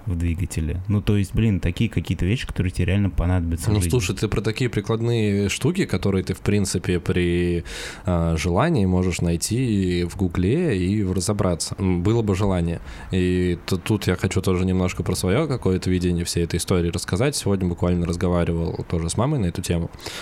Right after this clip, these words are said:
Speaker 2: Она у меня учитель. И она сказала классную штуку, с которой я в целом согласен, что основная цель для ребёнка, э, в начальных классах,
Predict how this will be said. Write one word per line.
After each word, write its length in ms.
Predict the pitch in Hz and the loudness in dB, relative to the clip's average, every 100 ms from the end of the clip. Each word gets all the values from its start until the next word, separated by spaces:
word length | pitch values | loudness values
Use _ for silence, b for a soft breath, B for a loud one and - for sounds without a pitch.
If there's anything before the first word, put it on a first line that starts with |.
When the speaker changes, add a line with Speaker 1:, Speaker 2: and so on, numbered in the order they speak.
| B | B
Speaker 2:
Она 360 | - 87 85 85 | -2 0 2 2
у 20 | |
меня 220 | 85 85 | 2 2
учитель. 340 | 85 85 80 - - B B B - - | 0 -2 -4 -6 -8 B B B -14 -4
И 600 | 98 92 92 90 90 90 87 | 0 2 2 2 2 2 2
она 580 | 92 113 113 104 92 | 0 0 0 0 0
сказала 440 | 90 - 90 92 90 | -2 0 2 2 2
классную 320 | 95 87 92 | 0 0 -2
штуку, 240 | - 117 | -2 -4
с 40 | 147 | -2
которой 300 | 101 92 87 | -2 0 -2
я 60 | |
в 60 | 85 | 0
целом 420 | 90 90 85 90 | 0 2 0 -2
согласен, 480 | - 90 110 147 113 | -2 0 2 0 -4
что 240 | - 90 | -2 0
основная 480 | 85 95 90 95 87 | 0 0 2 2 0
цель 320 | - 90 87 | 0 2 2
для 420 | 82 87 85 85 82 | 0 0 0 0 0
ребёнка, 640 | 82 87 87 85 85 82 - B B B - | 0 0 0 0 -2 -4 -6 B B B -4
э, 480 | 85 80 80 82 90 - | -2 -2 -2 -4 -6 -8
в 160 | 90 85 | -4 -2
начальных 420 | 82 104 147 139 | 0 0 0 -2
классах, 520 | - 90 87 - - | 0 0 0 -4 -12